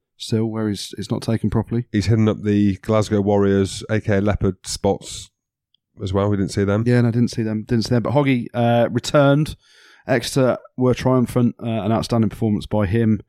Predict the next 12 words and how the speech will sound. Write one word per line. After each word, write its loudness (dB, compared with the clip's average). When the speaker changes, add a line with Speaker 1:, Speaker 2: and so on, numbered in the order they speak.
Speaker 1:
uh, 0
and -2
his 0
finish -4
and 0
his 0
banter -2
for -6
his -4
try -2
was -4
outstanding. 0